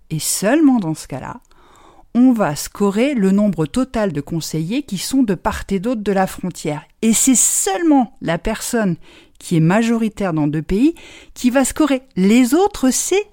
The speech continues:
zéro. Et ça, c'est hyper violent. Alors, je vous ai raconté tout ça pour pouvoir vous expliquer pourquoi j'ai kiffé ce jeu.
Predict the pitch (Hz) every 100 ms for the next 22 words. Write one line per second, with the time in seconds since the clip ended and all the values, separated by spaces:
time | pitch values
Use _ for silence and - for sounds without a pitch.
0 | _ - 170 180 214 392 359 359 - -
1 | - - _ - - - - - - -
2 | 208 - 254 196 165 - 143 139 143 143
3 | - - - - - - - - - -
4 | 147 - - - 190 311 320 240 - 185
5 | 147 143 160 - 311 - - - - -
6 | - 196 180 - - 277 277 220 170 160
7 | - 208 262 339 - - - 262 254 -
8 | 349 196 160 - 147 - 139 - 190 143